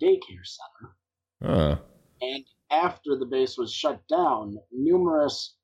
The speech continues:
Speaker 1: empty or unused furloughed artillery bunkers were found with all sorts of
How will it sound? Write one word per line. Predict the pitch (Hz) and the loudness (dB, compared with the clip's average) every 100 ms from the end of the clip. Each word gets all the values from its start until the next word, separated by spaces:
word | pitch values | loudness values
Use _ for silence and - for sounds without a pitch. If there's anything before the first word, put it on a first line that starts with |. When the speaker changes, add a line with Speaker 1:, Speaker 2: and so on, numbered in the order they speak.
| - | -2
Speaker 1:
empty | 156 156 139 135 127 | 0 0 0 4 4
or | 120 110 110 - | 2 -4 -4 0
unused | 156 151 147 147 143 - - | 2 4 2 2 -2 -6 -10
furloughed | - 147 147 143 | -4 0 2 2
artillery | 123 123 - 208 190 117 | 0 -2 0 2 2 0
bunkers | 98 110 92 104 107 104 - _ _ _ _ _ - | -4 -10 -10 -8 -6 -8 -12 _ _ _ _ _ -2
were | 139 127 | 0 0
found | - 135 131 131 | 0 2 2 2
with | 127 120 123 | -2 -4 0
all | 147 143 | 0 0
sorts | - 143 131 - | -2 -2 -2 -4
of | 123 117 | -6 -6